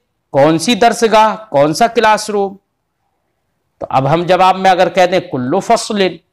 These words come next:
तो इसका माना होगा सब दरसगाहें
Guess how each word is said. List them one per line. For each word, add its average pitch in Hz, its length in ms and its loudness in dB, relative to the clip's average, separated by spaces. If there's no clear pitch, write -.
तो 147 60 -2
इसका 151 240 0
माना 175 240 2
होगा 170 320 4
सब 175 380 -2
दरसगाहें 165 840 0